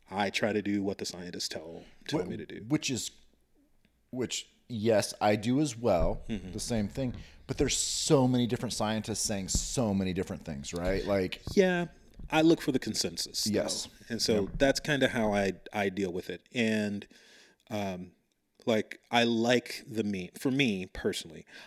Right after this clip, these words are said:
Speaker 1: I like the meme that says, "I wear a mask because C D C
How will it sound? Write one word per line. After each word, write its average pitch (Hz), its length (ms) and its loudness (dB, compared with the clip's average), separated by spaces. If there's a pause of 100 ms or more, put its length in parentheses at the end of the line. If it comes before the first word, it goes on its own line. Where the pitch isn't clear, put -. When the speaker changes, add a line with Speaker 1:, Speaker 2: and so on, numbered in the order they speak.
(140)
Speaker 1:
I 98 120 -4
like 98 400 -2
the 131 80 6
meme 87 500 -2 (160)
that 92 260 -4
says, 90 540 -4 (1300)
"I 101 40 -10
wear 101 240 0
a 113 60 2
mask 98 640 -4 (460)
because 92 680 -6 (960)
C - 260 -2
D 117 140 0
C 98 500 0